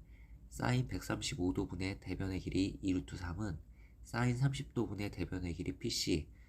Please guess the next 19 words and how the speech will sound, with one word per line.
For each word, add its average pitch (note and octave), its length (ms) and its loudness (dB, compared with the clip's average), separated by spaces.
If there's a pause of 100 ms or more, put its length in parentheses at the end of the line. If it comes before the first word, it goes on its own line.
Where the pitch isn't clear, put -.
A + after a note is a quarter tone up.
(240)
이런 G#2+ 200 2
식을 G#2 220 2
쓸 B2+ 180 -2
수 - 80 -2
있습니다. E2+ 540 -4 (420)
여기서 F#2 480 -2 (520)
피씨의 C#3 420 6
길이가 G2+ 500 2 (200)
루트 F#2 280 -4
육임을 F#2 420 -2
알 E2+ 120 0
수 - 100 -8
있습니다. E2 560 -6 (640)
또 G#2+ 340 0 (680)
삼각형 B2+ 600 0
에이비씨에서 G2+ 800 4
사인 B2 320 4
법칙을 G2 420 -2
적용하면 F2 640 0